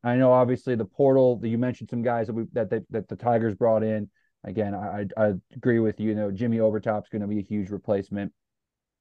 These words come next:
as well as Alden Mathis. But what is it like, in your opinion? I mean, obviously, Caden Grice wasn't a portal. He got drafted. That's not overly surprising. But for, you know, losing,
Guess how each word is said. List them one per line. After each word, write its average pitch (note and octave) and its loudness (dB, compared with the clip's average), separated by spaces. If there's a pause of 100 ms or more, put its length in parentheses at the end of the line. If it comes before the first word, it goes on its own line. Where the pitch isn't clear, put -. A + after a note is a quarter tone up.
as A2 -2
well G#2+ 2
as G#2 -2
Alden G#2 0
Mathis. G2+ -6 (460)
But A2+ 4 (540)
what C3 4
is D#3 4
it D3 4 (240)
like, B2 2
in A2 -4
your A#2 0
opinion? A2 -6
I A2+ -4
mean, A2+ -2
obviously, A#2 -4
Caden B2+ 0
Grice A#2+ -2
wasn't A2 -4
a - -12
portal. F2 -10 (340)
He A2+ 0
got G#2+ 0
drafted. G#2 -2
That's G#2 -2
not G2+ -6
overly G2+ -6
surprising. F#2+ -8 (460)
But A#2 6 (380)
for, A2 2 (180)
you A2+ -4
know, G2+ -4
losing, B2+ 0